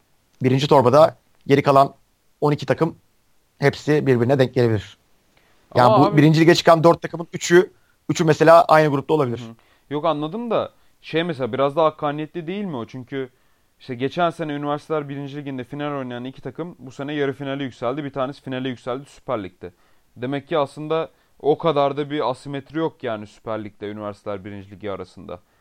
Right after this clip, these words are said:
Speaker 2: Hani, e, jenerasyonu kaybeden takım düşüyor. Tekrardan yakaladığı zaman yükseliyor ve üniversiteler Süper Ligi'nde işte Boğaziçi'ni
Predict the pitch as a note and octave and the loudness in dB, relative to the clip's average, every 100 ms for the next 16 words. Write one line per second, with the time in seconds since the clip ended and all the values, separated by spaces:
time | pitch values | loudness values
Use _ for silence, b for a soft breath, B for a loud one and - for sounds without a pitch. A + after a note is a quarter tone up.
0 | _ - A2 A2 G#2+ - _ _ _ - | _ -14 -12 -10 -12 -16 _ _ _ -14
1 | F2+ - _ _ _ A#2+ A#2 D#3+ D#3+ D#3 | -14 -16 _ _ _ -18 -6 -4 0 -2
2 | - D#3+ D#3 D#3 D3 C#3+ C#3 C3+ C#3+ C#3 | -2 -10 -4 -4 -4 -8 -10 -14 -14 -14
3 | B2 - B2 D3 E3+ - _ _ D#3+ - | -16 -12 -10 -8 -10 -12 _ _ -10 -6
4 | D3 C3+ C#3 C3+ C#3+ C3 B2 C#3 C#3 C#3 | -4 -4 -6 -6 -10 -10 -10 -10 -10 -12
5 | - C#3+ C3+ C#3 C3+ C3+ C3+ - C3 _ | -12 -8 -6 -8 -8 -10 -10 -10 -12 _
6 | - B2+ A2+ A2 B2+ A2+ G#2+ B2 A2+ - | -12 -10 -10 -14 -16 -16 -8 -6 -6 -8
7 | G#2 E2+ | -20 -20